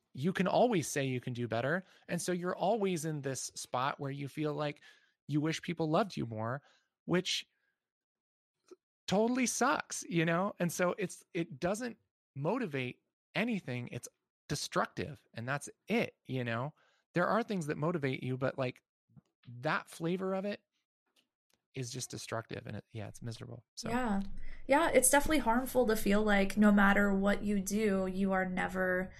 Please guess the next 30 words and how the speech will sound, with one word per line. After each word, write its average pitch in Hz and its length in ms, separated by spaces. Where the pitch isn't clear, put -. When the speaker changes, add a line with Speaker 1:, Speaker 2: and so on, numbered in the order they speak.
Speaker 2:
going 190 300
to 202 80
be 185 280
as 180 320
loved 180 280
as 185 320
you 180 120
wish 175 260
that - 100
you - 80
could - 200
be. - 300
Speaker 1:
Yeah. 107 340
Speaker 2:
That's 214 220
so, 214 1000
that's 220 180
a 285 40
lot 302 140
of 220 100
pressure 208 640
to 208 100
put 240 160
on 220 100
a 202 60
person. 180 460
Like, 185 200
maybe 202 240
if 208 120
I'm 196 260
Speaker 1:
Yeah. 254 180